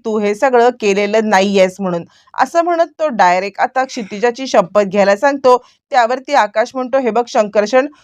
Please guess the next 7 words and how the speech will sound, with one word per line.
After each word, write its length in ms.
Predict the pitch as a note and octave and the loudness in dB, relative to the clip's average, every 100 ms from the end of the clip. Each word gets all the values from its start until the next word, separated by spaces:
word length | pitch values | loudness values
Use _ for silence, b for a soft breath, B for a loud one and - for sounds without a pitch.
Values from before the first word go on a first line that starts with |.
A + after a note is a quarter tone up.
| b | b
मुलांना 560 | A3 A3+ A#3+ D4 B3+ B3+ - | 0 2 4 2 2 2 0
उगाचच 600 | A3 G3+ B3+ C#4 B3+ B3 | -4 2 0 2 -6 -4
मध्ये 300 | A3+ F#3 G#3 - | -6 -4 -4 -4
आणण्याचं 540 | F#3+ F#3+ A3 A#3+ A#3+ A#3 | -4 0 -2 0 -2 0
काहीच 380 | G#3 F#3 F#3 F#3 | 0 0 -2 -4
कारण 340 | C4 C4 A#3 A#3 | -2 0 0 0
नाहीये. 340 | G3 F#3+ F3 | 0 0 -2